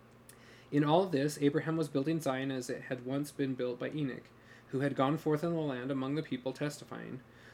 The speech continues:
So it was with Abraham, who, as reported by Maimonides, went forth walking and calling and gathering the people from town to town and from country to country. According to John Taylor, Abraham was raised up as a special agent in the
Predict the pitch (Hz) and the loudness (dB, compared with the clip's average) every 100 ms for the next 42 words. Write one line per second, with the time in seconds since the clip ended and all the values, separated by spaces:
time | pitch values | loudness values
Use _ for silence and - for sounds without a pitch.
0 | - - 175 160 165 165 180 143 127 127 | 0 6 8 8 4 4 2 2 0 0
1 | 131 139 127 143 143 147 131 127 123 139 | -2 -4 2 2 2 0 -4 -4 -4 -2
2 | 135 131 127 127 123 120 123 139 - 143 | 0 -2 -2 -4 -4 -4 -4 -4 -2 -4
3 | 120 147 143 131 127 131 165 180 170 - | -2 -2 -2 -2 -4 -2 -2 -2 -4 -4
4 | 131 127 131 131 131 127 143 156 156 - | -4 -2 -2 -2 -2 0 0 0 -4 -4
5 | 123 127 - 131 - 135 156 151 123 127 | -4 -4 -4 -6 -4 -2 -2 -4 -6 -6
6 | 123 131 - 131 120 120 135 131 117 120 | -6 -8 -6 -8 -8 -6 -6 -4 -6 -6
7 | - - - - - - 123 160 170 165 | -10 -20 -20 -20 -20 -12 2 6 8 6
8 | 147 143 143 143 147 143 143 147 165 147 | 4 2 2 2 2 2 2 2 2 0
9 | 139 139 151 - - 127 120 143 143 160 | 2 0 2 0 0 -6 -2 -2 0 0
10 | 135 135 127 127 | -2 -2 -4 -6